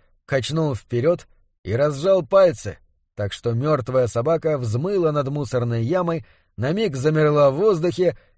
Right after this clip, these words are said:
и устремилась вниз по дуге настолько идеальной, будто для этого все и затевалось.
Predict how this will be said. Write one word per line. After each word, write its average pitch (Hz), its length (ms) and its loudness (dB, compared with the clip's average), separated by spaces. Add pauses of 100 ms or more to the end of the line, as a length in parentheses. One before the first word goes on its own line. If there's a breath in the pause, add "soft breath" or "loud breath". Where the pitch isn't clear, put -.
и 95 120 -8
устремилась 165 760 -2
вниз 165 420 -6
по 143 140 -6
дуге 143 320 0
настолько 160 640 -2
идеальной, 120 680 0 (280)
будто 147 440 -4
для 127 200 -2
этого 151 400 2
все 147 320 -6
и 147 60 -2
затевалось. 117 880 -8